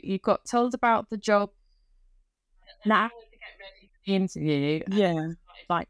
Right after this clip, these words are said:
Speaker 1: what, two days later? That was a very quick turnaround.
Speaker 2: Yeah, I think it was two days later, but it was no more than a week.
Speaker 1: Yeah.
Speaker 2: I started the job and I was working as a, um, a support worker in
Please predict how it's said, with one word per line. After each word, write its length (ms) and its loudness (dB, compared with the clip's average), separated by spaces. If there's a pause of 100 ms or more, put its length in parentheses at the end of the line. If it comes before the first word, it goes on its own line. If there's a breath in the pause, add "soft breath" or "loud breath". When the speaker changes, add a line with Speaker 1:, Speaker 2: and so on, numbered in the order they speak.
Speaker 1:
what, 200 -2 (120)
two 220 0
days 300 2
later? 500 0
That 120 -4
was 120 -4
a 40 -10
very 240 2
quick 260 -4
turnaround. 680 -4 (140)
Speaker 2:
Yeah, 480 0
I 80 -4
think 220 0
it 40 2
was 160 2
two 180 -2
days 180 0
later, 140 0
but 160 4
it 80 6
was 140 2
no 160 6
more 160 4
than 160 -2
a 60 0
week. 280 -6 (400)
Speaker 1:
Yeah. 320 -4 (180)
Speaker 2:
I 100 4
started 320 0
the 80 0
job 400 0
and 180 2
I 160 2
was 220 -4
working 520 0
as 260 0
a, 460 2
um, 540 0 (360)
a 60 -4
support 440 -2
worker 500 -2 (160)
in 460 0